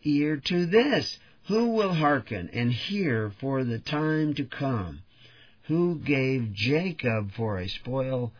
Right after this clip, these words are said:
and Israel for a, uh, to the robbers?" Now, the word robbers there is an interesting word, bazaz. Uh, it actually means spoil, prey, spoiled, rob, take, take away,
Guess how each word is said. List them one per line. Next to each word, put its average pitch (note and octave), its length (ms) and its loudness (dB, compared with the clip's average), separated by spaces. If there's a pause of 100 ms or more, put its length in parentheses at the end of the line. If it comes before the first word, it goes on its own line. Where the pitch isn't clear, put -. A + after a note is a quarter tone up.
(260)
and G#2+ 260 -4
Israel B2 680 -2
for A#2 360 -2
a, A2 380 -6
uh, A2+ 280 -6
to B2+ 120 0
the A2+ 180 8
robbers?" G2 680 0 (460)
Now, D3 140 2
the D#3 80 2
word D#3+ 240 -2
robbers D3 600 -2
there G#2+ 220 -6
is G#2+ 120 -6
an A2+ 100 -4
interesting A#2 640 -2
word, A#2+ 360 -4 (160)
bazaz. G2+ 680 -6 (720)
Uh, A2+ 280 -2 (100)
it B2+ 160 -4
actually D3 460 -2
means G#2 360 -4
spoil, A#2 480 -4
prey, G#2+ 480 -6
spoiled, A#2 640 -6
rob, A2 540 -4 (140)
take, A#2+ 340 -6 (180)
take A2 280 -8
away, G#2+ 440 -6